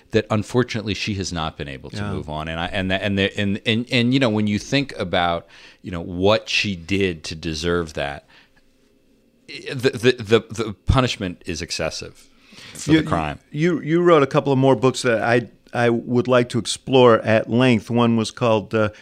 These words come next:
Speaker 2: But I Can't, Too
Speaker 1: Okay.
Speaker 2: Close to Call, about the two thousand, uh, uh, election. And I just wanna ask you one question
Speaker 1: Sure,
Speaker 2: about
Speaker 1: okay.
Speaker 2: it.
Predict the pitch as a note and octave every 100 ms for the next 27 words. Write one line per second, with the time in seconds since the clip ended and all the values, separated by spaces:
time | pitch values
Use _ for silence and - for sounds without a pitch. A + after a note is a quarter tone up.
0 | _ B2+ G#2 - D3+ G#2 - - B2+ -
1 | B2 A2+ - - B2 A2 G#2 G#2+ - -
2 | _ A2 A2+ - G2+ B2 A2+ A#2+ G#2+ G#2+
3 | A2+ G#2+ G2+ F2+ _ - _ - G#2 G#2
4 | G#2 - _ A2+ G#2+ - - B2+ G#2+ A2
5 | G#2 - A2 G#2+ A#2 B2 B2+ C#3+ E3 C3
6 | - A#2+ A2+ C#3+ D3 - A#2+ - A#2 G2+
7 | G2 A2 F#2+ D2 C2